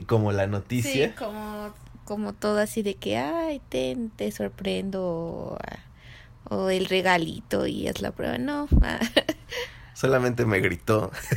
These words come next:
Speaker 2: Sí.
Speaker 1: <laughs> Y obviamente, este, yo ya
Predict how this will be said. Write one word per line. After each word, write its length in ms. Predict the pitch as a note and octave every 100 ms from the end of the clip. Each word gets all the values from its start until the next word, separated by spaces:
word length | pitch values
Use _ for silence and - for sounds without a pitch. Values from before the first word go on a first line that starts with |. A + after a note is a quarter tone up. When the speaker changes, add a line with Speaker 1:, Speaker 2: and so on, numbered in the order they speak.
| -
Speaker 2:
Sí. 300 | D#3+ C#3 B2 C3
Speaker 1:
<laughs> 40 | C#3 D3 - - - G#3 G3+ F3+ - -
Y 320 | - F2+ F#2 F#2
obviamente, 760 | G#2+ G#2+ G#2 G2+ - F#2+ D#2+
este, 540 | F#2 - D2 B1 G1+ - - - -
yo 120 | F#2+
ya 260 | G#2 G#2+